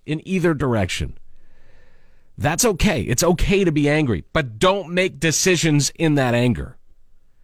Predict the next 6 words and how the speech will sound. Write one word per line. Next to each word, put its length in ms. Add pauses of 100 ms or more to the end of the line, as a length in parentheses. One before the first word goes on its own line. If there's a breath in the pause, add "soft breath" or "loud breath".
(1120)
Take 220
a 80
step 340
back, 480 (640)
all 100
right? 280